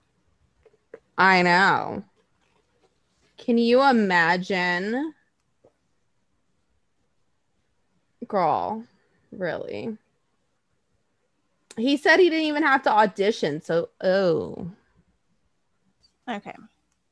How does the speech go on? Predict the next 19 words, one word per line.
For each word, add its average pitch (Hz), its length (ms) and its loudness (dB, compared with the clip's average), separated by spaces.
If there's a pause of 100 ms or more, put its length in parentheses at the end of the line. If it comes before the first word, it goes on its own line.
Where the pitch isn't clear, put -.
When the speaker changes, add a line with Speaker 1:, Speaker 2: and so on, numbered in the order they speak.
(120)
Speaker 2:
Let's 214 240 -20
see. - 260 -20 (1900)
Speaker 1:
Can 254 200 -2
somebody 285 480 0
tell 294 260 0
me 302 180 -8
how 285 200 -2
long 285 340 0
you're 285 120 -2
in 262 260 -4
the 269 60 -6
movie? 254 1160 0 (560)
Speaker 2:
I 254 100 -4
mean, 277 600 0 (1400)
Speaker 1:
How - 260 -20 (120)
long? - 580 -20 (1040)
Is 247 200 4
it 320 220 4
worth 269 640 2